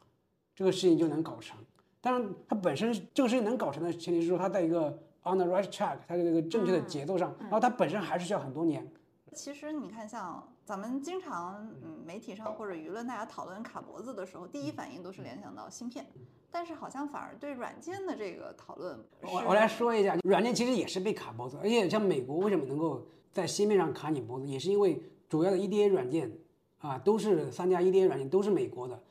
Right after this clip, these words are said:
Speaker 2: 嗯。
Speaker 1: 所以你要做，比如你要去那个台积电流片，对吧？你是需要一个软件来验证的。
Speaker 2: 对。
Speaker 1: 所以如果它是通过，它通过这个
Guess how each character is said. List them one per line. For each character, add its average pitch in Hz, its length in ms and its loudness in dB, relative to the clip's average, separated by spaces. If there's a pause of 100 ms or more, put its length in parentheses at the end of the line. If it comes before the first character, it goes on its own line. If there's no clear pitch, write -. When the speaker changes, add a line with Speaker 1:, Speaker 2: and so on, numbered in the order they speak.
(140)
Speaker 2:
嗯。 247 80 -4
Speaker 1:
所 233 100 6
以 214 100 6
你 180 60 8
要 208 160 6
做， 185 180 -2
比 156 120 4
如 190 80 8
你 185 120 8
要 185 140 8
去 196 180 4
那 185 120 6
个 - 80 2
台 143 160 -6
积 170 60 4
电 165 200 4
流 131 160 -8
片， 165 260 -2
对 143 80 -4
吧？ 135 180 -8 (340)
你 175 160 0
是 226 200 2
需 - 180 -2
要 214 100 2
一 175 80 4
个 185 160 6 (200)
软 165 180 2
件 175 100 2
来 175 100 -2
验 190 260 2
证 151 180 -2
的。 - 60 -14 (160)
Speaker 2:
对。 214 160 -8 (140)
Speaker 1:
所 208 140 2
以 170 260 6
如 180 160 2
果 185 300 4
它 165 140 -2
是 190 80 2
通 180 180 2
过， 180 100 4
它 143 120 -4
通 196 120 0
过 202 80 6
这 214 80 0
个 185 200 4